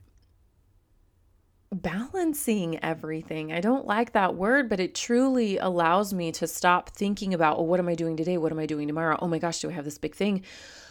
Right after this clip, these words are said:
Oh my gosh, I have to have this blog post done, or I have to have this podcast done, or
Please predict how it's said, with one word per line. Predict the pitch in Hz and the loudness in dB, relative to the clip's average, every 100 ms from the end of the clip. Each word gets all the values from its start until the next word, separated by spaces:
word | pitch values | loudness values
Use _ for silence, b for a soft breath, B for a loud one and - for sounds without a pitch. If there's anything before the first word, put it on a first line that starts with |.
| B B B - | B B B 6
Oh | 262 | 8
my | 233 | 8
gosh, | 214 214 196 | 6 2 2
I | 190 | -2
have | 185 202 190 - | 0 -2 -2 -2
to | 190 | -2
have | 185 175 170 160 | 2 4 2 2
this | 165 | -2
blog | - 180 175 175 | 0 4 4 2
post | 175 156 - | -2 -4 -4
done, | 151 | -8
or | 151 | -8
I | |
have | 170 202 196 | -4 -4 -4
to | 185 | -4
have | 180 | -2
this | 160 - | -2 -6
podcast | - 175 175 175 160 165 | -4 0 0 0 -6 -6
done, | 156 151 | -6 -4
or | 151 | -4